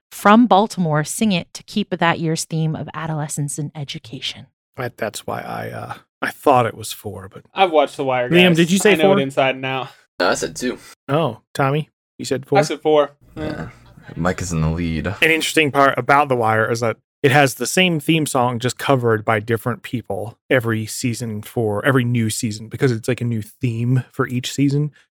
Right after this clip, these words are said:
Speaker 2: but, you know, retains the same characters and the progressive story. It's really, like, the best T V show ever. You should, all should watch it.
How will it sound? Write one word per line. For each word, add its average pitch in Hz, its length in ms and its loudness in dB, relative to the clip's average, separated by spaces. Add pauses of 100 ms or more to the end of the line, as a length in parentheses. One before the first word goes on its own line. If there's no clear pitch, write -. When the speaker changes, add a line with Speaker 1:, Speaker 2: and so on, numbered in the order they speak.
Speaker 2:
but, 120 180 2
you 131 100 0
know, 101 120 -2
retains 117 680 -2
the 107 180 -2 (140)
same 110 240 -4
characters 107 840 -6 (160)
and 117 240 -14 (220)
the - 80 -6
progressive - 520 -8
story. 113 340 -6 (280)
It's 285 120 2
really, 339 200 8
like, 165 180 6
the - 60 -4
best 127 260 2
T 123 120 -2
V 117 120 -2
show 113 240 -2
ever. 110 240 -6
You 208 100 0
should, 214 120 0
all - 140 -2
should - 180 -16
watch - 240 -14
it. - 80 -16